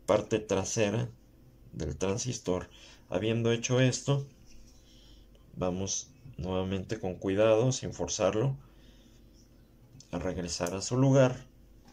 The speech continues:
Vamos a poner su tornillo. Y muy importante, hay que volverlo a fijar al disipador, a la estructura metálica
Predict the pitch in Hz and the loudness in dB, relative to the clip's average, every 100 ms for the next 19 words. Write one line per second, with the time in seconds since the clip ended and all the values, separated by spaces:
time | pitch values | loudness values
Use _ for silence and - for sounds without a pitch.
0 | - - - _ - - 87 92 95 - | -20 -20 -20 _ -20 -8 -4 -4 -4 -6
1 | - 82 82 85 80 92 - 110 107 127 | -6 -4 -2 -2 -4 -8 0 2 4 2
2 | 120 139 165 - - - - - - - | 2 0 -2 -8 -20 -20 -20 -12 -6 -6
3 | - - - - _ _ - _ _ _ | -6 -10 -12 -12 _ _ -20 _ _ _
4 | - - 92 107 110 107 101 92 - 104 | -20 -10 -4 0 0 -2 -2 -2 0 -2
5 | 110 - 110 - - 87 - 92 92 90 | -2 -4 -4 -4 -6 -6 -4 -4 -2 -4
6 | 90 - - - - _ - 104 92 110 | -6 -12 -20 -20 -20 _ -2 0 4 4
7 | 113 113 107 92 - 101 - 131 - - | 6 4 4 2 -2 -8 0 0 0 -10
8 | - - - - - - - 90 85 - | -20 -20 -20 -20 -20 -12 -4 -2 -2 -4
9 | - - 92 98 95 98 80 - - 113 | -4 0 0 2 0 -2 -4 -6 0 2
10 | 113 117 110 113 113 113 143 | 2 2 2 4 4 2 -2